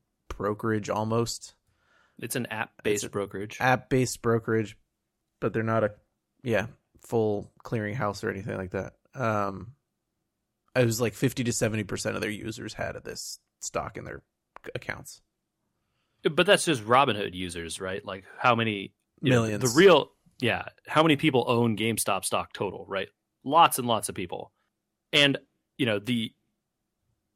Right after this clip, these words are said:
Speaker 2: the way it en-, always works is that no matter what happens, someone on the stock market is richer than you, has more money than you, and more time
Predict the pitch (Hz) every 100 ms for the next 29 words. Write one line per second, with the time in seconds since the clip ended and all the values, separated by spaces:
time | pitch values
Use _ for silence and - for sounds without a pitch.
0 | _ _ _ _ _ 165 156 160 214 202
1 | 147 131 135 - 135 143 127 101 113 101
2 | - - 101 104 107 127 151 196 175 139
3 | 113 120 107 90 90 - _ _ _ _
4 | _ _ - - 151 190 175 165 139 131
5 | 117 - 123 120 117 101 107 - 107 95
6 | 117 135 156 151 156 170 202 - _ _
7 | _ _ _ _ _ _ _ _ _ -
8 | 127 120 120 120 123 120 117 117 139 170
9 | 170 175 190 208 _ _ _ - 120 117
10 | 117 - 127 143 190 185